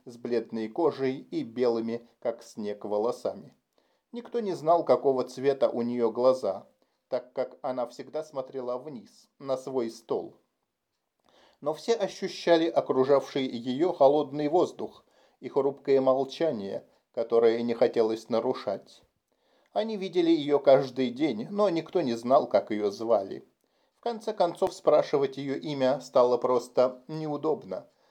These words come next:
Хотя бурная жизнь офиса постоянно протекала вокруг нее, сотрудники оставили эту странную девушку в покое.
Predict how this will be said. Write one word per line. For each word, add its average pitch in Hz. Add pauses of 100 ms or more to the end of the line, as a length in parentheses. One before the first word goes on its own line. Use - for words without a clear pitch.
(180)
Хотя 131
бурная 135
жизнь 135
офиса 135
постоянно 127
протекала 135
вокруг 104
нее, 202 (240)
сотрудники 156
оставили 117
эту 117
странную 107
девушку 104
в -
покое. -